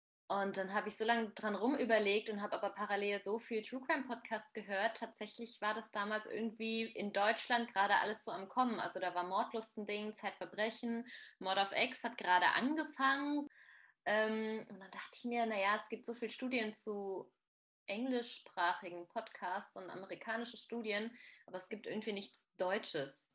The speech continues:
und auch überhaupt nicht deutsche Studien, die deutsche Podcasts untersuchen.“ Und, ähm, dann dachte ich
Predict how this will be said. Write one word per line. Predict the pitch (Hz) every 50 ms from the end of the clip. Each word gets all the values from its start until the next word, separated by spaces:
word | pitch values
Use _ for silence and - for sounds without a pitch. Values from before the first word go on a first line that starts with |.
| _ _
und | - 185 180 -
auch | - - - - _
überhaupt | - 202 175 170 175 175 196 202 196 - _
nicht | 190 180 180 - - - - - - - - 170
deutsche | 175 175 185 202 202 - - -
Studien, | 190 - - 175 196 202 190 190 190 190 196 202 202
die | 175 180 180
deutsche | 160 160 175 185 185 - 214
Podcasts | - - 202 190 - - 202 180 180 - -
untersuchen.“ | 170 175 165 180 175 175 170 165 170 - 202 208 220 233 _ - - - - - - - - _ _ _ _
Und, | - - 196 196 196 196 196 196 - - - - _
ähm, | 196 196 190 190 190 190 190 196 196 196 196 196 202 208 202 _ _ _ _ _ _ _ _ _ _ _ _ _ _ _ _ _ _ -
dann | 185 185 185
dachte | 160 156 156 - - - 214
ich | 220 254 294 285 - - - _